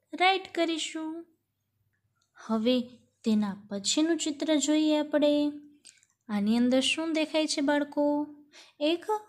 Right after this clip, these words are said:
ચહેરો દેખાય છે, દેખાય છે ને તમને, એટલે કે face દેખાય છે એક માણસનો.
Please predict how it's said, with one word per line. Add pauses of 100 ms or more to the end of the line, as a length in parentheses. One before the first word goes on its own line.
(120)
ચહેરો
દેખાય
છે,
દેખાય
છે
ને
તમને,
એટલે
કે (220)
face
દેખાય
છે
એક
માણસનો.